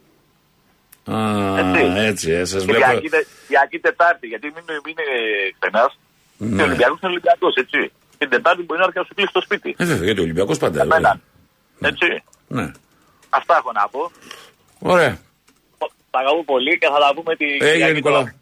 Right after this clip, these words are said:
Speaker 1: Άντε, τα λέμε,
Speaker 2: Μην,
Speaker 1: ρε.
Speaker 2: μην, μην εξαφανιστείς, μην
Speaker 1: Όχι,
Speaker 2: εξαφανιστείς.
Speaker 1: ρε, θα εμφανιστώ, ρε. Τι λες
Speaker 2: Α.
Speaker 1: τώρα για εξαφάνιση,
Speaker 2: Α.
Speaker 1: είμαστε. Ναι.
Speaker 2: Εντάξει. Οκ.
Speaker 1: Έλα, γεια.
Speaker 2: Τσάου.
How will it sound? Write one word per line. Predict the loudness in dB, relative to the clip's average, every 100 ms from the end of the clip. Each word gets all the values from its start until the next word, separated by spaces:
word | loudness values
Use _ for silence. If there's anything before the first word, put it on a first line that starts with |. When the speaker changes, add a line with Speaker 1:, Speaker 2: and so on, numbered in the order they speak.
| _ _ -4
Speaker 1:
Άντε, | -2 0
τα | 0
λέμε, | 2 2
Speaker 2:
Μην, |
Speaker 1:
ρε. | 0
Speaker 2:
μην, | 0
μην | -2 0
εξαφανιστείς, | 2 2 4 2 2 -2 -4 -4
μην | -2 2
Speaker 1:
Όχι, | 4
Speaker 2:
εξαφανιστείς. | 4 4
Speaker 1:
ρε, | 4
θα | 4
εμφανιστώ, | 0 -2 -4 -4 -2 -2
ρε. | -2
Τι | -4
λες | -2 -2
Speaker 2:
Α. |
Speaker 1:
τώρα | 0 0
για | 0
εξαφάνιση, | -2 -4 -2 0 2
Speaker 2:
Α. |
Speaker 1:
είμαστε. | 2 0 -8 -10
Ναι. | -4
Speaker 2:
Εντάξει. | -4 -4 0 0 0 _ _ _ -6
Οκ. | -4 -2 0 2 4 2 0
Speaker 1:
Έλα, | 0 0 -2 -4
γεια. | -2 -2 -2 -8 -12 -10 -10 0
Speaker 2:
Τσάου. | 4 4 2 -2